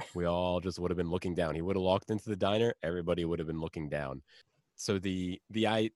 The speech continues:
it's not so much what did they guess that they got wrong,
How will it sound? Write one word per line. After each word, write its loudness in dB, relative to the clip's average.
it's -6
not 0
so 2
much 2
what 4
did 0
they 2
guess 0
that 2
they 2
got 2
wrong, 2